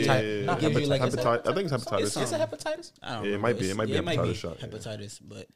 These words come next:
Speaker 3: one that gives you the bubble. I had, like,
Speaker 2: Yeah.
Speaker 3: three, four shots that day. That's the last time. I was like, I wasn't that old. I was,
Speaker 1: Mm.
Speaker 3: like, young.
Speaker 2: Mm.
Speaker 3: Still. So,
Speaker 1: Okay.
Speaker 3: man.
Speaker 1: Yo,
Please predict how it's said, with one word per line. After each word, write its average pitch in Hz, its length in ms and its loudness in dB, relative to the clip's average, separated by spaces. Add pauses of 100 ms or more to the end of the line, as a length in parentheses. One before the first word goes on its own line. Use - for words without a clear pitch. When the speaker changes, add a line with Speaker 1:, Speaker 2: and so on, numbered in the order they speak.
(120)
Speaker 3:
one 117 120 -10
that 120 120 -4
gives 117 180 -6
you 110 60 -8
the 101 60 -10
bubble. 110 340 -8
I 123 80 -6
had, 143 160 -4
like, 98 120 -6
Speaker 2:
Yeah. 101 140 -8
Speaker 3:
three, 120 120 -16
four 123 360 -10
shots 117 280 -8
that 104 180 -12
day. 104 240 -16
That's 113 200 -8
the 101 60 -14
last 101 320 -12
time. 98 220 -14
I 110 80 -12
was 110 120 -10
like, 101 200 -14 (220)
I 101 40 -16
wasn't 107 220 -10
that 95 140 -10
old. 101 280 -14 (100)
I - 60 -14
was, 98 80 -8
Speaker 1:
Mm. 95 40 -4
Speaker 3:
like, 82 160 -10
young. 101 140 -16
Speaker 2:
Mm. 90 200 -10 (1700)
Speaker 3:
Still. - 180 -18 (360)
So, 123 80 0
Speaker 1:
Okay. 113 240 2
Speaker 3:
man. 117 200 -4 (760)
Speaker 1:
Yo, 101 420 4